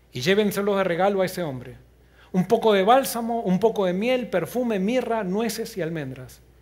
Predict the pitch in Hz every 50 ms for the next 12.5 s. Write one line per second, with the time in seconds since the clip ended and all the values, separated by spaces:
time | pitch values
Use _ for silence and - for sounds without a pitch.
0 | _ _ - - - - - - 240 269 294 285 269 226 202 214 220 240 254 254
1 | 226 214 180 240 262 262 247 240 220 196 190 196 233 247 214 170 156 139 135 -
2 | - - - _ - - 196 185 175 180 233 254 269 269 262 254 226 202 190 185
3 | 175 175 175 175 240 254 262 262 247 - - - - _ _ _ _ _ _ _
4 | _ _ _ - - 170 165 - 180 151 - - 214 220 220 214 190 - 180 -
5 | - 202 175 160 143 - - 123 117 - - - _ _ _ _ _ - - 175
6 | 175 - 180 - 190 180 170 180 175 170 170 202 226 233 208 160 156 135 110 -
7 | - - - - - 165 170 165 160 151 135 143 131 117 - - _ _ _ _
8 | _ _ _ _ _ _ _ _ _ _ _ _ - 131 160 196 185 202 196 180
9 | 151 175 156 - 170 165 165 180 185 180 170 165 156 143 127 117 113 - - _
10 | _ _ _ _ _ _ _ _ _ - - 190 180 - 202 185 - - 285 302
11 | 294 - - 254 254 226 - - 214 220 220 - - 175 160 165 151 175 180 175
12 | - 175 160 135 127 117 120 117 110